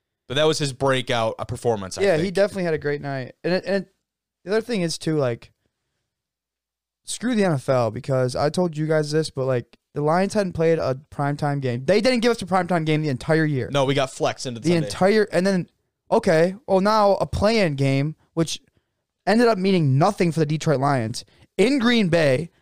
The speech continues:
Speaker 2: on Sunday night, where Aaron Rodgers is his best, and if they win, they go to the playoffs. The Lions beat them against all odds. Like, that's the thing, too. Like,
Speaker 1: Cutter promo.
Speaker 2: we definitely coulda
Speaker 1: Yeah.
Speaker 2: lost that game. You know what I mean?
Speaker 1: I mean, dude, there
Speaker 2: We
Speaker 1: were
Speaker 2: def-, and we
Speaker 1: multiple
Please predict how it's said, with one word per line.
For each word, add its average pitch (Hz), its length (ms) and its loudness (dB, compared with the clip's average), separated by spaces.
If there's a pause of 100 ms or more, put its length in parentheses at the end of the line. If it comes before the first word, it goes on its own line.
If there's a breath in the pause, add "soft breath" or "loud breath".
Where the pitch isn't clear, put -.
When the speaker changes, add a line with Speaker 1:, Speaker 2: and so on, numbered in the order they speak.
(140)
Speaker 2:
on 226 220 0
Sunday 254 460 2
night, 180 380 2 (1040)
where 185 200 0
Aaron 226 220 2
Rodgers 220 300 2
is 208 80 -2
his 185 140 0
best, 175 380 0
and 185 80 2
if 170 60 -4
they 190 120 2
win, 185 200 4
they 185 80 2
go 185 80 2
to 185 60 4
the 170 120 2
playoffs. 156 340 2
The 160 100 -2
Lions 175 360 2
beat 180 380 -4
them 185 280 2
against 160 360 -2 (180)
all 156 200 4
odds. 123 460 -2
Like, 135 160 -4
that's 147 160 0
the 147 60 -6
thing, 135 260 -2
too. 135 180 0
Like, 113 200 -4 (420)
Speaker 1:
Cutter 117 220 -6
promo. 120 380 -4
Speaker 2:
we 190 80 4
definitely 208 300 0
coulda 190 160 0
Speaker 1:
Yeah. 151 40 -2
Speaker 2:
lost 156 220 2
that 139 160 0
game. 135 280 -4
You 98 100 -10
know 117 80 -4
what 123 40 -2
I 123 40 -2
mean? 123 120 -2
Speaker 1:
I 127 40 -2
mean, 110 260 -6 (260)
dude, 131 140 -4
there 165 200 2
Speaker 2:
We 202 60 4
Speaker 1:
were 208 100 2
Speaker 2:
def-, 214 180 2
and 170 40 -4
we 175 60 -4
Speaker 1:
multiple 214 320 4